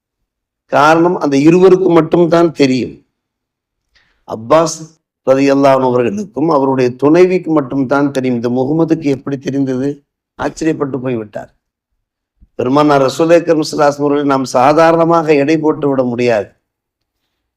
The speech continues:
சமீபத்திலே நாம் கேட்டிருப்போம், அவர்களே ஒரு குர்ஆனாக தேர்ந்திருக்கிறார். குர்ஆன் எப்படி ஒரு அற்புதமோ அதே போன்று அவர்களும் ஒரு அற்புதம் தான்.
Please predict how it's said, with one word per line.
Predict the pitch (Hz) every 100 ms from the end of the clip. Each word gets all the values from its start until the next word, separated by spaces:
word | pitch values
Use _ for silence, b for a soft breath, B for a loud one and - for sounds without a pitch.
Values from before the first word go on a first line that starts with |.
| _ _ _ _ 131
சமீபத்திலே | 127 151 156 165 165
நாம் | 160 151 143
கேட்டிருப்போம், | 160 156 160 139 135
அவர்களே | 117 139 170 175 180
ஒரு | 185 170 151
குர்ஆனாக | - 165 170 180 175 160 160
தேர்ந்திருக்கிறார். | 151 143 143 135 123 120 107 - _
குர்ஆன் | 131 151 165 165
எப்படி | 160 160 156
ஒரு | 151 143
அற்புதமோ | 127 135 135 156 156 170 156
அதே | 135 160
போன்று | 160 165 160
அவர்களும் | 143 139 170 165 180
ஒரு | 160 143
அற்புதம் | 127 139 165 160 156
தான். | 127 110 -